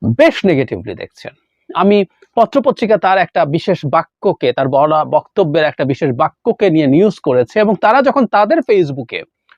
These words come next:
মানে পত্রিকাগুলো বা পোর্টালগুলো তাদের Facebook-এ এই বক্তব্যটার নিউজ শেয়ার করেছে, সেখানেও দেখলাম যে অনেকে খুব নেগেটিভ মন্তব্য করছেন। বক্তব্যটা হচ্ছে এরকম যে, আহ, মির্জা ফখরুল ইসলাম আলমগীর বলছেন, ভারতের সাথে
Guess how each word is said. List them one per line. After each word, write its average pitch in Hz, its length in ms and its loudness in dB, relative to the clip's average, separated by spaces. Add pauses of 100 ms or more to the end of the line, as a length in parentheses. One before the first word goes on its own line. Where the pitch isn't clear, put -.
(100)
মানে 131 100 -2
পত্রিকাগুলো 196 680 2
বা 175 80 2
পোর্টালগুলো 202 520 2
তাদের 180 260 0
Facebook-এ 156 640 0 (340)
এই 156 120 2
বক্তব্যটার 151 640 -2
নিউজ 156 300 2
শেয়ার 143 300 -2
করেছে, 127 300 -4
সেখানেও 214 480 -2
দেখলাম 170 340 -2
যে 165 60 0
অনেকে 156 340 -2
খুব 135 200 -4
নেগেটিভ 147 360 0
মন্তব্য 113 460 -10
করছেন। 107 420 -8 (1600)
বক্তব্যটা 277 380 4
হচ্ছে 285 220 0
এরকম 269 300 0 (160)
যে, 220 80 0 (260)
আহ, 151 480 2 (140)
মির্জা 143 200 -2
ফখরুল 202 280 -2
ইসলাম 185 260 0
আলমগীর 202 320 0
বলছেন, 180 440 0 (640)
ভারতের 269 520 0
সাথে 202 220 -2